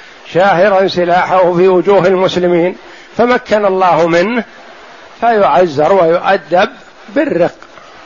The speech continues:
إذا رأى الإمام ذلك.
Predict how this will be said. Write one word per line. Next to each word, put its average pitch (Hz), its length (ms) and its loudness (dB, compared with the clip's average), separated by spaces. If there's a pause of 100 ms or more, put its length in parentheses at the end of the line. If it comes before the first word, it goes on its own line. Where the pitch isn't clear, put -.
(180)
إذا 165 320 -2
رأى 190 440 0 (220)
الإمام 175 840 -2 (160)
ذلك. 151 380 0